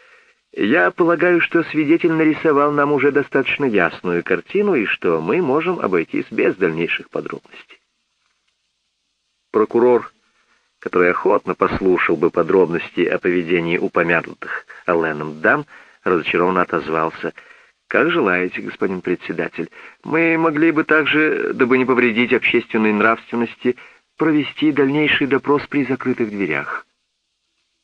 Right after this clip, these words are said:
Поглядев на шокированных присяжных, председатель суда ответил: «Мне думается, что дамы и господа присяжные уже достаточно информированы.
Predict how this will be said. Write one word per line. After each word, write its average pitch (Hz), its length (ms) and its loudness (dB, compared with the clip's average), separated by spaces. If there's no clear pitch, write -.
Поглядев 151 500 0
на 107 120 2
шокированных 95 560 0
присяжных, 156 640 -2
председатель 139 560 -2
суда 85 300 -6
ответил: 90 480 0
«Мне 214 220 2
думается, 151 500 2
что 98 280 2
дамы 180 520 0
и 92 240 -2
господа 90 480 -4
присяжные 147 580 0
уже 117 240 2
достаточно 90 720 -2
информированы. 76 840 -4